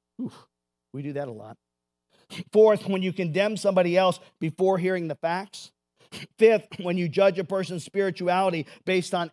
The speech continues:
external observances. Six, when it causes you to speak evil against or slander another believer. And then finally, when you question people's motives. I mean, that's just a sampling here. Do you think God has a bit of an issue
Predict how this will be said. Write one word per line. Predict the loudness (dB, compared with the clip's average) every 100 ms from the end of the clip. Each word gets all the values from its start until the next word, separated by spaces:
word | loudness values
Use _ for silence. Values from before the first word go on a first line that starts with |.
| -6
external | -6 -6 -6 -4 0
observances. | -2 0 0 0 -2 -4 -6 -6 _ _ _ _ _ _ -14
Six, | 2 4 4 0
when | -4
it | -4
causes | -2 -2 -2 -4
you | -4 -4
to | -6
speak | -4 -6 -4
evil | -4 0 2
against | 2 -2 -6 -6
or | -10
slander | -10 -8 -6 -4 -4 -6
another | -4 -2 0 -2
believer. | -4 -4 -6 -8 -14 _ _ _ _ _ -10
And | -6
then | -6 -4
finally, | -2 -2 -2 -6 -8 -8
when | -4
you | -4
question | -8 -4 -4 -4 -8 -10 -10 -14 _
people's | -12 -10 -8 -8 -10 -16 _ _ -16
motives. | -14 -14 -18 _ -20 -20 _ _ _ _ _ _ _ _ _ _ _ _
I | -12
mean, | -12 -14 -8
that's | -4 -4
just | -4 -8 -8
a |
sampling | -10 -6 -6 -6 -10
here. | -8
Do | -8
you | -6
think | -6 -4
God | -4 -4
has | -4 -4
a | -6
bit | -6 -4 -4
of | -4
an | -6
issue | -8 -8 -8 -8